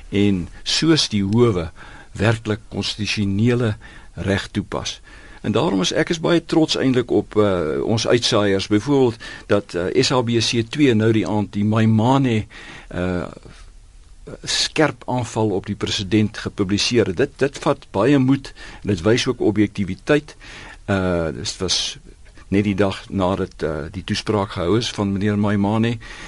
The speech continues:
dat E T V, uh, met spesiale onderhoude, selfs met 'n klomp rowers,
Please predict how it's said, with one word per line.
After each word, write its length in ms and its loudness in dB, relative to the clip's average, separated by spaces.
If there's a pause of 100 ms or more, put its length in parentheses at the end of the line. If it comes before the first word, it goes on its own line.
(120)
dat 240 2
E 140 6
T 240 -2
V, 420 4 (540)
uh, 440 0 (760)
met 440 -2 (140)
spesiale 640 2
onderhoude, 440 4
selfs 380 2
met 200 -2
'n 100 -4
klomp 300 0
rowers, 640 2